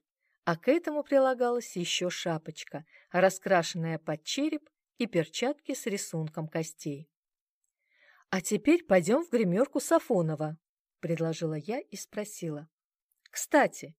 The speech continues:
где он сам?" "С ангиной лежит", сообщил администратор. Мы прошли в другой коридор, и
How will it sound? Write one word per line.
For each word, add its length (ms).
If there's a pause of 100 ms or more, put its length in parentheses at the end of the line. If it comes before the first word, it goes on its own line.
(180)
где 220
он 120
сам?" 360 (1040)
"С 160
ангиной 540
лежит", 540 (440)
сообщил 580
администратор. 880 (920)
Мы 180
прошли 400
в 60
другой 340
коридор, 540 (380)
и 80